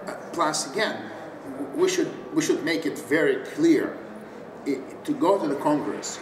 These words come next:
to participate in the Congress, it doesn't mean that you shouldn't read medical journals. Because some people, some younger generation will say, "Look, I, I don't need to read this, 'cause I will learn this during the Congress," which is a wrong,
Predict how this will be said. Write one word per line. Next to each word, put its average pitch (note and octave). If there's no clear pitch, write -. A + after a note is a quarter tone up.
to A2+
participate D3
in B2+
the A#2+
Congress, A2+
it -
doesn't D3
mean D3
that B2+
you B2+
shouldn't B2+
read D3
medical B2+
journals. -
Because -
some D#3
people, E3
some B2+
younger D3+
generation A#2+
will A#2+
say, A#2+
"Look, C#3+
I, B2+
I D3
don't D#3
need D3+
to C3+
read C3+
this, -
'cause C3
I B2+
will C3+
learn C#3
this A2+
during A#2+
the G2+
Congress," -
which D3+
is C3
a B2+
wrong, C#3